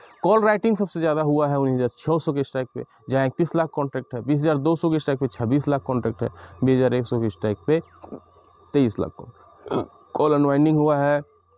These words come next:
उन्नीस हज़ार के स्ट्राइक पे, जहाँ छियालीस हज़ार कॉन्ट्रैक्ट कम हुआ है,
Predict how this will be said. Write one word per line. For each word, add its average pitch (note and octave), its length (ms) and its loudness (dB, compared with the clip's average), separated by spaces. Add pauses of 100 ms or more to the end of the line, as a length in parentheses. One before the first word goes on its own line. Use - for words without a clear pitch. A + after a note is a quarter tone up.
(640)
उन्नीस C#3 200 2
हज़ार C#3+ 180 0
के D3 120 -2
स्ट्राइक C#3 280 -2
पे, C#3+ 100 0
जहाँ B2 180 -2
छियालीस B2+ 320 0
हज़ार A#2+ 160 0
कॉन्ट्रैक्ट A2+ 360 -4 (120)
कम C#3 160 0
हुआ C#3+ 220 2
है, C#3 200 -2